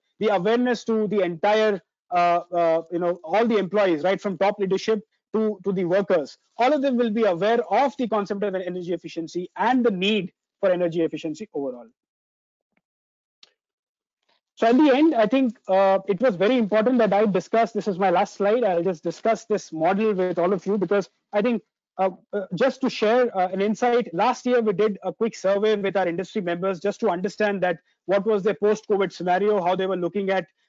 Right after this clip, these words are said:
recovering from it, uh, and what was the implication on energy efficiency. What they said, uh, it, it was very interesting to note that,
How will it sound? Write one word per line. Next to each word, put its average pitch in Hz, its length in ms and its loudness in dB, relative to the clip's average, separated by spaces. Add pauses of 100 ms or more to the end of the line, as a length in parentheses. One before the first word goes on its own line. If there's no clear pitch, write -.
(120)
recovering 196 440 -2
from 214 220 0
it, 214 140 -2 (340)
uh, 185 300 2 (100)
and 196 200 0
what 196 180 2
was 214 220 0
the 196 120 -2
implication 202 520 -2
on 185 100 -2
energy 190 300 -2
efficiency. 196 640 -4 (240)
What 247 220 0
they 277 100 2
said, 240 440 0
uh, 175 220 0
it, 190 180 -4
it 208 120 -2
was 214 120 -2
very 240 160 2
interesting 233 440 -2
to 226 40 0
note 202 240 0
that, 214 260 2